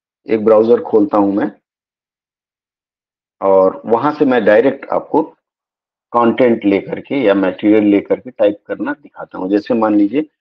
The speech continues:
आप, अ, हिंदी अखबार, अ, अंग्रेजी ले लेते हैं, द हिंदू ले लेते हैं या Times of India ले लेते हैं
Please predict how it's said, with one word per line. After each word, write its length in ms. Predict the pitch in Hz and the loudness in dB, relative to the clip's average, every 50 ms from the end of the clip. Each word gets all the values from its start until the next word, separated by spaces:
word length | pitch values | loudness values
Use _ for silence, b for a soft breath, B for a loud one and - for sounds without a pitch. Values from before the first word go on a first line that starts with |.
| _ _ _ _ _ - | _ _ _ _ _ -2
आप, 280 | 107 107 107 107 - _ - - | -2 -2 -2 -4 -8 _ -2 0
अ, 520 | 104 101 98 98 98 - - - - 117 | 2 4 4 4 4 2 0 -2 -4 -4
हिंदी 220 | 117 127 139 143 135 | 2 2 4 4 4
अखबार, 320 | 120 104 113 113 107 110 | 2 2 2 2 2 2
अ, 380 | - - 104 104 - - 120 107 | -2 -4 -4 -4 0 2 2 2
अंग्रेजी 400 | 110 120 123 127 135 139 135 143 | 4 2 2 2 2 4 4 4
ले 140 | 131 117 117 | 4 4 2
लेते 260 | 110 107 104 - - | 2 2 -2 -2 -6
हैं, 140 | 92 80 - _ _ 104 | -14 -14 -14 _ _ -4
द 100 | 107 101 | -2 -2
हिंदू 260 | 101 101 104 110 113 110 | 0 0 -2 -2 -2 -2
ले 120 | 110 110 | -2 -2
लेते 280 | 107 107 101 - - 104 | -2 -2 -6 -4 -4 -4
हैं 80 | 104 | -4
या 140 | 101 98 92 | -4 -4 -4
Times 280 | - 101 101 104 104 - | -2 0 0 0 0 -2
of 160 | - 101 104 | -6 -10 -8
India 260 | 101 104 104 107 107 | -6 -6 -4 -4 -4
ले 100 | 104 104 | -6 -6
लेते 300 | 101 98 92 - _ - | -10 -12 -12 -16 _ -20
हैं 120 | 92 127 | -18 -20